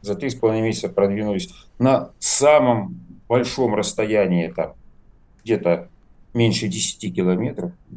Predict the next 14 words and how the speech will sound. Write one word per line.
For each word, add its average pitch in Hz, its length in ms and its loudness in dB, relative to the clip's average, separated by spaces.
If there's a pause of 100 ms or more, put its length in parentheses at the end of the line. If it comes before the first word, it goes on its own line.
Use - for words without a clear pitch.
(320)
Ну, 110 120 -10
это 107 160 -8
просто 101 340 -6
безумие 92 520 -8
какое-то. - 500 -20 (920)
Вот. 92 380 0 (500)
Я 120 200 4
по-другому 127 680 0 (280)
действия 117 440 0
В 104 120 -2
С - 140 -2
У, 131 180 -2
кроме 104 360 0
как 95 220 0